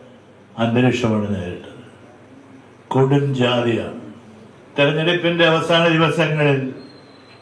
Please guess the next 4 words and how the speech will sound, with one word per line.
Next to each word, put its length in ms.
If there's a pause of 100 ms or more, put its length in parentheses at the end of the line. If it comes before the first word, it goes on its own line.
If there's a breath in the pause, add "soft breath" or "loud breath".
(180)
ജാതിയാണ്. 500
അതിനൊരു 720 (280)
നാട്ടുഭാഷയുണ്ട്, 880 (880)
പരസ്പരം. 580